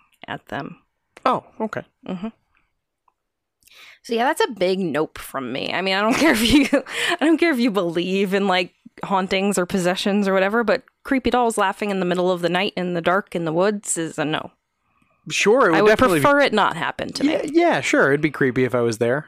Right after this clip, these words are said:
Speaker 2: Um, still, though, you totally wanna go to the Island of the Dolls, right?
Speaker 1: Sure, and if any of our listeners would like to visit the Isla de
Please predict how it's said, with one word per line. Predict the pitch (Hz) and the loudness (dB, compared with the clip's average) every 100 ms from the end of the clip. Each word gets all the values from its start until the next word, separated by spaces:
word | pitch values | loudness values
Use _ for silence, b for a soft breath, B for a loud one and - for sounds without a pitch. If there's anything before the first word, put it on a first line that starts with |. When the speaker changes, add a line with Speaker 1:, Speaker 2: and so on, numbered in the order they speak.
| - | -4
Speaker 2:
Um, | 143 135 135 135 120 B B B B B _ _ _ _ _ _ _ _ _ _ _ _ _ | -2 -2 -2 -4 -10 B B B B B _ _ _ _ _ _ _ _ _ _ _ _ _
still, | - 196 165 | -4 0 2
though, | 113 | 0
you | 113 127 | -2 2
totally | 151 139 135 | 2 4 2
wanna | 123 120 | 2 0
go | 120 | -2
to | 123 | 0
the | 131 | 0
Island | 113 110 110 | -2 -4 -6
of | 95 | -8
the | - | -4
Dolls, | - 110 110 - | -2 0 -2 -4
right? | 113 147 - _ | -6 -6 -12 _
Speaker 1:
Sure, | - 320 453 - - | -4 0 0 -2 -4
and | 180 180 190 185 | -2 -2 0 0
if | 190 - | -2 -2
any | 190 185 | -2 -2
of | 180 | -2
our | 175 170 | 0 0
listeners | 139 208 196 208 | -2 -2 -2 -2
would | 208 196 | -2 -2
like | 190 | -4
to | - | -4
visit | 208 208 220 | -2 -2 -2
the | 208 - | -4 -6
Isla | 202 202 - 196 190 | -4 -4 -2 -4 -2
de | 196 190 190 | -2 0 -2